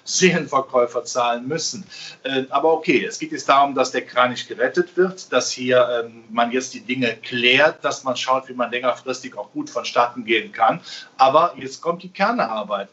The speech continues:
Rettung, ja, aber jetzt wird's natürlich auch schwierig. Wo wird man Kosten einsparen?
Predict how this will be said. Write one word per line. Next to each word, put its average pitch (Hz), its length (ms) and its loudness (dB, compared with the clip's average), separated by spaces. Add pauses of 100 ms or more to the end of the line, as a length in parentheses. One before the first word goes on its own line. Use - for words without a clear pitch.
(180)
Rettung, 139 340 -2
ja, 127 440 2
aber 123 200 0
jetzt 131 320 -8
wird's 160 160 -6
natürlich 147 320 0
auch 139 120 -2
schwierig. 175 500 0 (240)
Wo 151 200 2
wird 156 140 0
man 143 160 0
Kosten 147 380 2
einsparen? 175 760 2